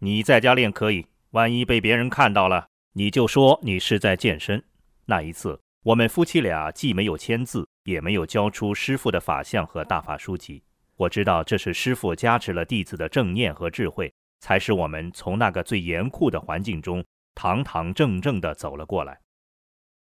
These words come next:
第三部分，心态纯念正，邪恶不敢进门。自邪恶疯狂迫害大法以来，师父的法相一直挂在我们家客厅里，没有取下来过。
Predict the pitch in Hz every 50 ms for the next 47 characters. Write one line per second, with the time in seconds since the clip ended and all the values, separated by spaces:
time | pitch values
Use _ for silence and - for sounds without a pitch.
0 | _ _ _ - 160 139 113 - - 151 160 156 - 117 - - 95 82 82 85
1 | _ _ _ _ _ - - - - 180 190 - 165 160 120 98 - - - 92
2 | 87 87 95 135 175 156 139 95 85 85 - 151 107 76 - _ _ _ - -
3 | - - 107 110 120 123 110 98 - - 156 98 - 80 76 78 - 123 85 73
4 | 76 76 113 175 _ _ _ _ _ _ _ _ _ _ _ _ _ _ _ _
5 | - - 160 143 120 - - 117 131 156 160 143 123 110 104 - - 104 95 -
6 | 110 101 104 123 - 185 127 135 120 110 156 139 98 95 101 110 113 90 71 73
7 | 73 76 82 - _ _ _ - - - - 196 202 - - 143 - - - 80
8 | 71 - - 151 131 95 80 - - 139 107 - - 101 98 107 - 135 107 92
9 | 104 87 71 69 76 80 - 101 90 92 - - 123 85 - - 120 127 110 76
10 | 80 _ _ _ _ _ - 107 120 110 110 - - - 80 - 120 92 78 73
11 | 76 - - 76 -